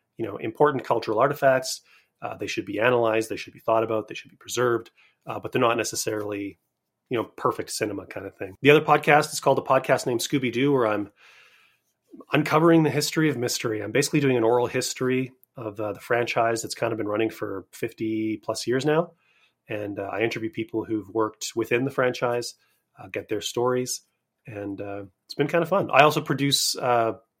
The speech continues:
'cause Warner Brothers doesn't support any of the, the home video releases with anything cool.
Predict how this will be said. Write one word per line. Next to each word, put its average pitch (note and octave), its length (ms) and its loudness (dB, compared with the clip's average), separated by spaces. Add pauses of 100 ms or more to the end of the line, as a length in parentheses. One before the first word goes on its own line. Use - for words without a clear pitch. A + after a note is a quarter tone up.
(500)
'cause C#3+ 120 -4
Warner D#3 200 8
Brothers C3+ 220 6
doesn't A#2+ 200 0
support - 540 -2
any A2+ 200 2
of G#2 280 -2
the, G2+ 280 -2
the G2 400 -10
home B2 180 0
video A#2+ 220 2
releases G2+ 480 -4
with G#2 160 -8
anything G#2 320 -4
cool. B2 460 2